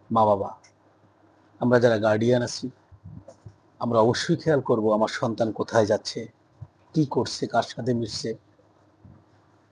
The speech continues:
যেটা আমরা বন্ধু বলি, বয়ফ্রেন্ড বলি, গার্লফ্রেন্ড বলি, এই মেয়ে ছেলেরা মনে করছে যে গার্লফ্রেন্ড আর বয়ফ্রেন্ড মনে হয় যেন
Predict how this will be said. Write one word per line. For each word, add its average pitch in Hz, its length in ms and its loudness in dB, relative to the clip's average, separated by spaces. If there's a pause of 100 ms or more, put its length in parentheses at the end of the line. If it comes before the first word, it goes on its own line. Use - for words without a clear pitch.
(760)
যেটা 123 360 4
আমরা 123 200 4
বন্ধু 123 420 4
বলি, 113 300 2 (1600)
বয়ফ্রেন্ড 123 480 4
বলি, 131 160 4
গার্লফ্রেন্ড 113 560 2
বলি, 104 220 -2 (1160)
এই 135 140 2
মেয়ে 131 240 6
ছেলেরা 131 380 2
মনে 117 240 2
করছে 127 320 -4
যে 107 160 -2 (680)
গার্লফ্রেন্ড 127 500 -2
আর 113 120 0
বয়ফ্রেন্ড 110 540 0
মনে 113 220 -6
হয় 110 240 -4
যেন 101 200 -6